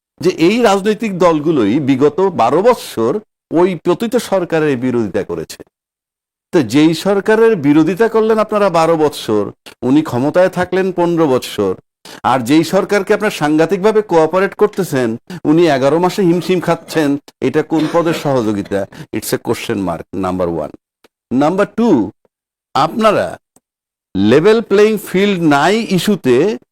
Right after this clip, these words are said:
চোদ্দ বলেন, আঠারো বলেন, চব্বিশের নির্বাচনে যে রাজনৈতিক দলগুলো গেলেন না, লেভেল প্লেইং ফিল্ড নিশ্চিত করে কিন্তু প্রশাসন,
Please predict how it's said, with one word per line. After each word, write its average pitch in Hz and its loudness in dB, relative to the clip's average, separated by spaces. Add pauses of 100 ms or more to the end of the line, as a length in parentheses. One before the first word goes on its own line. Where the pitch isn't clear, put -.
(460)
চোদ্দ 175 2
বলেন, 175 2
আঠারো 156 0
বলেন, 180 0
চব্বিশের 147 0
নির্বাচনে 147 2
যে 147 2
রাজনৈতিক 139 0
দলগুলো 139 2
গেলেন 110 0
না, 104 -2 (760)
লেভেল 147 2
প্লেইং 196 0
ফিল্ড 190 0
নিশ্চিত 185 -2
করে 190 2
কিন্তু 185 -4
প্রশাসন, 143 -2